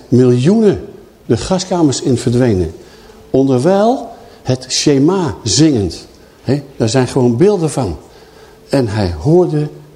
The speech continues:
niet. Het ging gewoon door. Psalm vierendertig. Deze ellendige riep en Yahweh hoorde. Hij verloste hem uit al zijn benauwdheden. Dat was hun hoop.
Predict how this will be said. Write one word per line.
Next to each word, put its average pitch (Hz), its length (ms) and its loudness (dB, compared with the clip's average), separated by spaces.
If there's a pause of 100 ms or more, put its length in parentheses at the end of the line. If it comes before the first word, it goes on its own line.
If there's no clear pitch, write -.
(320)
niet. - 460 0 (200)
Het - 160 -10
ging 156 320 0 (100)
gewoon 117 500 0 (280)
door. 107 300 0 (600)
Psalm 131 280 0
vierendertig. 151 640 0
Deze 127 300 0
ellendige 147 460 2
riep 185 240 2
en 143 100 2
Yahweh 151 400 0
hoorde. 156 360 2 (320)
Hij 135 140 0
verloste 165 480 0
hem 175 180 4
uit - 160 0
al 180 140 0
zijn 151 160 0
benauwdheden. 151 680 2 (220)
Dat 151 160 -2
was 156 200 -4
hun 139 180 2
hoop. 170 280 0